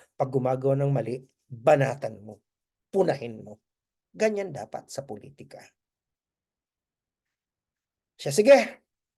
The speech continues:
Ako'y magpapahinga na. Maaga pa tayo bukas. Sana nakapagturo ko sa inyong kaisipan, naplos ko inyong mga puso, at napabago ang mga pananaw niyo sa buhay,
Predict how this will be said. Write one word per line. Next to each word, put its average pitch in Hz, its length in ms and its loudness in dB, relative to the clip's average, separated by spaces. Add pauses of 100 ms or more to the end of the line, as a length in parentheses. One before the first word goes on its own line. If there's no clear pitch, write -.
(500)
Ako'y 135 180 -4
magpapahinga 147 600 -4
na. 165 100 -12 (240)
Maaga 131 240 -12
pa 139 160 -10
tayo 135 160 -4
bukas. - 640 -12 (1700)
Sana 196 480 4
nakapagturo 170 720 2
ko - 80 -8
sa 143 80 -10
inyong 147 160 -8
kaisipan, 160 480 -4
naplos 143 320 -12
ko 139 80 -4
inyong 113 240 -8
mga - 80 -16
puso, 143 560 -2 (320)
at 170 160 -10
napabago 139 640 -4
ang 120 160 -6
mga 113 80 -12
pananaw 127 240 -8
niyo 117 160 -12
sa 147 60 -6
buhay, 196 500 -2